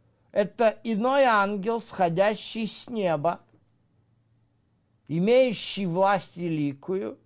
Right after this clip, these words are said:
осветивший от славы всю землю. И вот что этот ангел провозглашает.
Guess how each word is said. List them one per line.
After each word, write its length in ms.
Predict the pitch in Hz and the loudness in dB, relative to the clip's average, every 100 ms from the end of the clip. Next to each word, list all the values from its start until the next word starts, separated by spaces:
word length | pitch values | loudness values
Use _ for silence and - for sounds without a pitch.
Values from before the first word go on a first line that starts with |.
| _ | _
осветивший 960 | 165 160 - 180 - 196 208 - 190 | -6 -4 -6 -6 -6 -8 -8 -6 -4
от 120 | 165 - | -4 -6
славы 440 | - 180 175 160 | -4 0 0 -2
всю 200 | 143 151 | -6 -12
землю. 420 | 120 214 240 240 - | -8 -6 -6 -8 -6
И 100 | 208 | -6
вот 360 | 208 254 277 - | 0 0 0 -8
что 480 | - - 226 220 - | -18 -6 -2 -2 -2
этот 380 | 202 196 175 - | -2 0 -2 -6
ангел 500 | 190 180 180 160 156 | -6 -4 -4 -4 -6
провозглашает. 1120 | - 147 139 123 113 131 120 - 117 87 - | -4 -4 -4 -6 -8 -6 -6 -8 -12 -12 -14